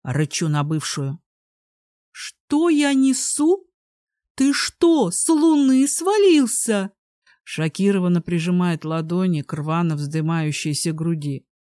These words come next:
«Все, блядь, уже в курсе, все,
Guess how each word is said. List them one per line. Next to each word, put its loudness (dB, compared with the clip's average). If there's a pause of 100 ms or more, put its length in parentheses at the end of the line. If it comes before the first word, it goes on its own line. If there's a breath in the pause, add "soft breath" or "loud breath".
(720)
«Все, -2
блядь, -2
уже 2
в -16
курсе, 0
все, 0